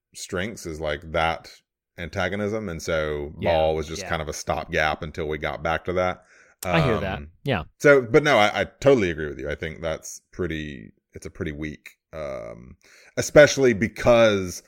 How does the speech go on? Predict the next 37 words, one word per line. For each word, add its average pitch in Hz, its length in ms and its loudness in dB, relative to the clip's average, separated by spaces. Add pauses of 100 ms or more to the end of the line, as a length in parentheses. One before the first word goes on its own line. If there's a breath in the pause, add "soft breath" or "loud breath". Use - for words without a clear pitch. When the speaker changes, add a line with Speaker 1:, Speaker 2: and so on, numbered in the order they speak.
(260 soft breath)
Speaker 1:
the 98 120 -2
Henrietta 90 960 0 (160)
Deadite 90 960 -2
monster 90 680 -6
is 82 160 -8
so 104 300 0
strong. - 600 -8
Speaker 2:
Oh, 107 140 -2
Speaker 1:
I 92 60 -2
Speaker 2:
it's, 78 120 -6
Speaker 1:
mean, 73 100 -12 (100)
Speaker 2:
yes. 92 320 -10
Speaker 1:
not 117 420 4
Speaker 2:
Yeah, 107 40 -8
it's 92 100 -8
Speaker 1:
just 110 360 2
Speaker 2:
very 101 100 0
Speaker 1:
the 92 60 -2
Speaker 2:
strong. - 20 -2
Speaker 1:
narrative 90 920 2
steps - 460 0
to 95 80 -6
get 117 280 4
there 80 260 -4
in 80 80 -4
the 80 80 -6
basement, 80 500 -2
but 80 120 -6
even 80 240 -6
just 82 180 -14
all 82 260 0
of 71 140 -8
the 73 60 -14
visuals. 85 480 -6 (420 loud breath)
Now, 113 540 2 (340)
when 180 640 -6
does 113 920 -2